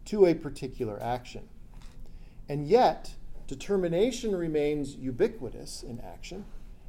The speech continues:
as a universal covering principle, because as the formal cause, the intellect is the principle that allows the act to be fully determinative and delimited.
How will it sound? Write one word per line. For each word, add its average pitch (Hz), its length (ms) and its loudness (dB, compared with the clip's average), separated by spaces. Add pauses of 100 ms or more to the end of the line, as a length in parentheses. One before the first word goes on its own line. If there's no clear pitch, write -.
as 165 180 6
a 175 40 4
universal 170 680 4
covering 123 480 -2
principle, 139 600 -4 (720)
because 147 340 6
as 151 240 4
the 143 80 -4
formal 226 360 6
cause, 123 520 4 (360)
the 127 180 4
intellect 190 480 6
is 139 140 -6
the 131 80 -6
principle 175 580 2
that 139 140 6
allows 131 520 8
the 180 180 -4
act 123 400 0
to - 80 -8
be 120 160 -4
fully 170 440 0
determinative 123 1000 -2 (520)
and 110 320 -6
delimited. 127 540 -2